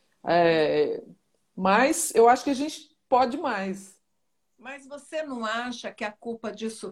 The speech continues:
Speaker 2: tudo é o capitalismo pelo capitalismo? Que é assim, onde rola mais dinheiro, vai existir determinada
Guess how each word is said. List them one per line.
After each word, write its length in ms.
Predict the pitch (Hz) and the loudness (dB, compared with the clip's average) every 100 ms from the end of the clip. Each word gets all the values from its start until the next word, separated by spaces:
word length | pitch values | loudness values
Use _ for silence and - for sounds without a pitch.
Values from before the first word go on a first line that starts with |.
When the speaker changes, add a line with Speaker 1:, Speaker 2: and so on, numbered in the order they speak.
| - | -12
Speaker 2:
tudo 520 | 240 247 202 175 170 _ _ _ _ _ - | -8 -4 -4 -4 -8 _ _ _ _ _ 0
é 140 | 208 | 2
o 100 | 214 | 2
capitalismo 960 | 233 226 - 208 202 240 277 254 240 - _ | 0 -2 -4 -4 -2 -2 -4 -6 -6 -10 _
pelo 440 | 330 330 302 208 190 | -2 2 2 0 -6
capitalismo? 920 | 185 - - 175 214 240 185 175 165 _ | -12 -14 -10 -8 -6 -8 -10 -12 -18 _
Que 80 | - | -2
é 60 | 254 | -2
assim, 360 | 262 - 202 - | -2 -6 -8 -2
onde 460 | 269 320 381 285 285 | 4 4 4 0 -2
rola 480 | 208 214 190 185 180 | 0 2 2 0 -8
mais 260 | 175 190 | -12 -12
dinheiro, 640 | 208 226 233 269 220 175 - _ _ _ _ _ _ _ | -10 -8 -6 -8 -8 -12 -20 _ _ _ _ _ _ _
vai 300 | 262 226 226 247 | -10 -4 -4 -4
existir 500 | 240 262 - 247 220 | -8 -12 -12 -12 -10
determinada 1040 | 233 254 247 254 262 214 202 208 233 359 | -10 -10 -6 -6 -6 -6 -6 -6 -10 -12